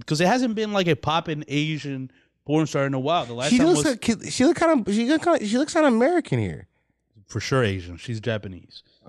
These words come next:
Speaker 1: If you hear her talk, she has a thick accent. That's why the
Speaker 2: Oh,
Speaker 1: act-,
Speaker 2: fuck.
Speaker 1: that's why the acting is even worse.
Speaker 2: Well, I, okay, never mind. I, I, I press play. I'm,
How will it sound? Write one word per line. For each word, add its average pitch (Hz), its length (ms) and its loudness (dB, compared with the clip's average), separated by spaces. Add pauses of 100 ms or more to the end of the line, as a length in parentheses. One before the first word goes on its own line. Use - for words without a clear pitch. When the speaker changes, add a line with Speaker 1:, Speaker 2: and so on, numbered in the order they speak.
Speaker 1:
If 170 140 -4
you 190 100 0
hear 202 180 2
her 160 60 2
talk, 151 240 -2
she - 80 -4
has 143 120 -2
a 135 40 -6
thick 131 260 -2
accent. 117 320 -2
That's 117 160 -4
why 143 60 0
the 123 100 -4
Speaker 2:
Oh, 120 40 0
Speaker 1:
act-, 123 160 -4
Speaker 2:
fuck. 107 280 -8 (180)
Speaker 1:
that's 135 200 0
why 190 60 2
the 143 140 2
acting 143 280 -4
is 127 100 -8
even 113 220 -6
worse. 107 360 -6
Speaker 2:
Well, 165 180 -2
I, 147 160 -2 (180)
okay, 101 200 -2
never 85 180 -2
mind. 80 420 -6 (960)
I, - 280 -16 (400)
I, - 60 -18 (260)
I 95 60 -6
press 110 200 -2
play. 95 180 -8
I'm, 95 80 -10